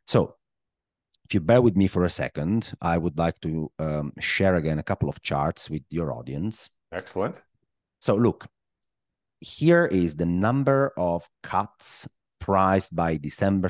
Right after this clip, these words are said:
Speaker 1: twenty twenty-five. That's the orange line here. And it's basically cuts over the next two years, okay? By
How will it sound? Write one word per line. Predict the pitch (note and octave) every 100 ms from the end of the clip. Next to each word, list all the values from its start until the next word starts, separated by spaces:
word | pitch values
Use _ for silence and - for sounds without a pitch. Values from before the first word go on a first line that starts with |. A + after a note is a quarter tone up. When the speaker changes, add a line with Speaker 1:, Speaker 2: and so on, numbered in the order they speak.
| -
Speaker 1:
twenty | D#2+ D#2 D2+
twenty-five. | - D2 C2+ - - G1+ -
That's | F#2+ -
the | G2+ -
orange | E2+ D#2 D2 C#2
line | C2 B1 G#1+
here. | G1+ G1+ -
And | F3+
it's | -
basically | C3+ D3 E3 D3 C#3 C3+ B2 -
cuts | C3 B2 - F#2
over | F#2
the | F#2
next | F#2+ - -
two | A#2
years, | E2 B1 - -
okay? | G#2+ C#3 - _ _ _ -
By | F2 E2+ E2+